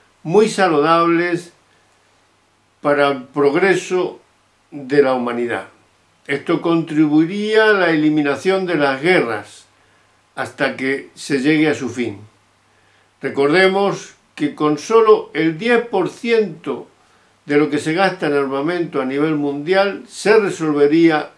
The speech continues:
el problema del hambre en el mundo. ¿Qué se podría hacer con el cien por cien aplicado al progreso humano? Otro de los elementos importantes de esta nueva sensibilidad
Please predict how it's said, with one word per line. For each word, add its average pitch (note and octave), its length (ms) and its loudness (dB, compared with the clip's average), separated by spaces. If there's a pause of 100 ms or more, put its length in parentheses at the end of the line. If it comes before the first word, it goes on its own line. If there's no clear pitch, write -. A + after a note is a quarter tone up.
el C3 180 -8
problema C3+ 640 -2 (640)
del C3 200 -6
hambre B2 260 -2
en B2 40 -2
el B2 60 -2
mundo. A#2 480 -8 (1120)
¿Qué G#3+ 160 6
se A#3+ 160 2
podría G#3+ 460 2
hacer A3 520 -2
con D#3+ 240 -2
el D#3+ 120 -2
cien F#3+ 400 -4
por E3+ 200 -4
cien G3 560 0
aplicado D3+ 880 0
al C#3+ 260 -4
progreso C3 540 -2
humano? G#2 240 -10 (2500)
Otro F#3+ 380 4
de F3 80 0
los C#3+ 180 0
elementos E3 460 -2
importantes D#3+ 800 0
de D3 80 2
esta C#3+ 220 -2
nueva C#3+ 340 2
sensibilidad B2+ 880 -2